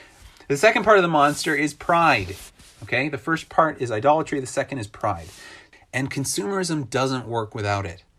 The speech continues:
Okay? Consumer, it doesn't work without it. And, and in Christian community, pride is deadly. It's deadly. Pride is why some people expect special treatment. It's why I might act like my role matters more than, than your role does. It, or, or my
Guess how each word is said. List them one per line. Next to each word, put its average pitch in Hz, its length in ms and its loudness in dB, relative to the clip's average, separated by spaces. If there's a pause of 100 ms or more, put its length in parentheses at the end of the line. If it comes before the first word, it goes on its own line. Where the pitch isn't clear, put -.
(340)
Okay? 107 360 -6 (280)
Consumer, 175 380 -6
it 123 80 -6
doesn't 160 260 -4
work 151 240 -4
without 131 240 2
it. 90 100 -10 (220)
And, 123 140 -6
and 123 120 -8
in 120 80 -6
Christian 185 320 -4
community, 156 540 -6 (160)
pride 135 260 -8
is 127 100 -6
deadly. 117 640 -10 (580)
It's - 160 -14
deadly. 139 640 -10 (320)
Pride 202 320 6
is 190 140 0
why 147 240 0
some 170 180 -6
people 165 380 -6 (200)
expect - 680 0 (200)
special 156 360 -4
treatment. 190 600 -4 (260)
It's - 140 0
why 175 300 4
I 175 140 6
might 190 260 4
act 165 300 2
like 147 240 4
my 131 280 4
role 156 440 4
matters 127 440 0
more 151 180 0
than, 127 460 -4
than 139 180 2
your 254 180 4
role 95 240 0
does. 92 260 -8 (220)
It, 135 180 0
or, 143 260 4
or 143 200 6
my 156 340 4